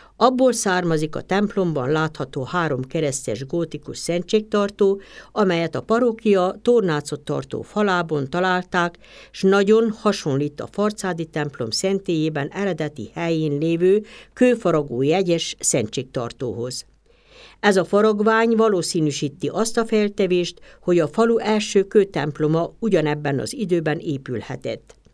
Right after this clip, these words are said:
A falu népességét mutató, valamivel későbbi adatok alapján az építkezés igénye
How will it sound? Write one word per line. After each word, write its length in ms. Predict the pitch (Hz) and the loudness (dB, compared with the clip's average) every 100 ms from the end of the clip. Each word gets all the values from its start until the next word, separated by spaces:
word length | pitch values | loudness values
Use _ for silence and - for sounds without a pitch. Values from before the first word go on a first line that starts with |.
| - | -2
A 120 | 208 | 0
falu 260 | 208 285 254 | 2 4 4
népességét 800 | 202 170 165 151 - 147 123 - | 4 4 0 0 -4 -4 -4 0
mutató, 640 | 190 220 202 196 185 175 | 0 2 0 2 0 0
valamivel 600 | 175 214 196 190 175 170 | 0 2 2 2 2 0
későbbi 520 | - 208 196 165 143 151 | 2 2 2 -2 -2 -2
adatok 480 | 151 143 127 120 | -2 -4 -4 -4
alapján 460 | 196 202 202 202 180 | 0 0 0 0 2
az 120 | 165 | 2
építkezés 720 | 208 214 175 - 143 131 120 - | 2 0 -4 -6 -4 -4 -6 -4
igénye 560 | 220 180 175 165 156 | -4 0 0 2 0